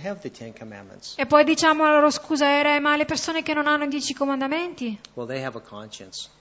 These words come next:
Speaker 2: E loro, loro hanno una coscienza.
Speaker 1: And I think, you know, it's kinda interesting as we, uh, encounter, uh, non-believers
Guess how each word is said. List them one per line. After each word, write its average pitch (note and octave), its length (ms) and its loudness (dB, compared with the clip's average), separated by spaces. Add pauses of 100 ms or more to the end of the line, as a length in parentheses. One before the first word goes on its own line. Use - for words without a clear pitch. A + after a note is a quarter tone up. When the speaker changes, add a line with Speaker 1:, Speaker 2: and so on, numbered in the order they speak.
Speaker 2:
E C4 100 -8
loro, C#4 180 -4
loro D4+ 200 6
hanno C#4+ 200 4
una C4+ 340 0
coscienza. C#4+ 800 -2
Speaker 1:
And C#3+ 100 -4
I C#3 80 -4
think, D#3 280 -8
you E3+ 100 -8
know, C3+ 100 -4
it's C3+ 120 -8
kinda C#3 320 -4
interesting C3 680 -10
as A#2 180 -14
we, B2+ 400 -8 (600)
uh, A#2 120 -10 (100)
encounter, C3 800 -4 (1500)
uh, A#2 140 -14
non-believers C3 1080 -6